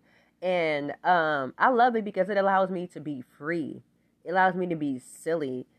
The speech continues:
And, you know, some, some people did not have that in their childhood. They, they had very stern parents, or they had to be adults quick as fuck, you know what I'm saying? Six years old, watching they little sisters and shit, you know what I'm saying? Making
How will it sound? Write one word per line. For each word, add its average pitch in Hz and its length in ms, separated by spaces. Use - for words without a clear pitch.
And, 165 460
you 214 60
know, 175 420
some, 208 260
some 208 140
people 196 220
did 180 120
not 165 180
have 165 260
that 135 280
in 143 140
their 131 140
childhood. 131 680
They, 139 220
they 147 160
had 143 260
very 147 320
stern 165 760
parents, 160 540
or 143 120
they 143 160
had 147 200
to 139 60
be 147 220
adults 139 680
quick - 300
as 151 80
fuck, 143 320
you 147 140
know 165 60
what 160 80
I'm 165 100
saying? 156 320
Six 170 200
years 160 200
old, 156 360
watching 156 300
they 151 140
little 151 260
sisters 156 460
and 151 160
shit, 151 320
you 160 120
know 156 100
what 147 80
I'm 156 100
saying? 143 420
Making 147 480